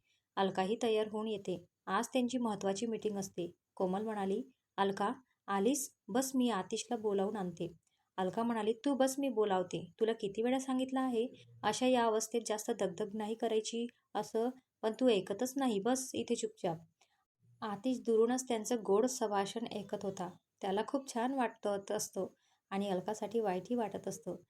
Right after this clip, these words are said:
तिने तिचं आयुष्य नेहमी दुसऱ्यांच्या विचार करण्यातच घालवलं. तो येऊन बसतो. आतिश म्हणाला, "अरे वा, आज काय स्पेशल आहे नाश्त्याला? खूप भारी वास येत आहे."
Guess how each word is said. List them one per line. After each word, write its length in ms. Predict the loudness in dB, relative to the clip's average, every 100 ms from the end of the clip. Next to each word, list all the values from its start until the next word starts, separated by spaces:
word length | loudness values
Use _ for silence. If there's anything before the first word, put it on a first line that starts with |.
| _ _ 0
तिने 220 | 2 4
तिचं 260 | 2 0 4
आयुष्य 380 | 4 2 2 2
नेहमी 260 | 2 2
दुसऱ्यांच्या 500 | 0 -2 -2 0 2
विचार 320 | 0 0 -2 0
करण्यातच 540 | -2 -2 -6 -4 -6 -2
घालवलं. 380 | 0 0 -2 -6 -10 _ _ _
तो 200 | 2 4
येऊन 360 | 4 2 0 0
बसतो. 420 | 0 -2 -8 -8 _ _ _ -8
आतिश 340 | -4 -2 -2 -2
म्हणाला, 300 | 0 2 0 -2 -6
"अरे 220 | 2 4
वा, 200 | 4 2 0 _ -2
आज 280 | 0 0 0
काय 180 | -2
स्पेशल 440 | -2 -2 -2 0 0
आहे 280 | 0 0 -2 -8
नाश्त्याला? 560 | -8 -8 -2 0 0 -2 -6 _ _ -2
खूप 180 | -2
भारी 300 | 2 0 2
वास 260 | 0 0 0
येत 160 | 0 2
आहे." 220 | 2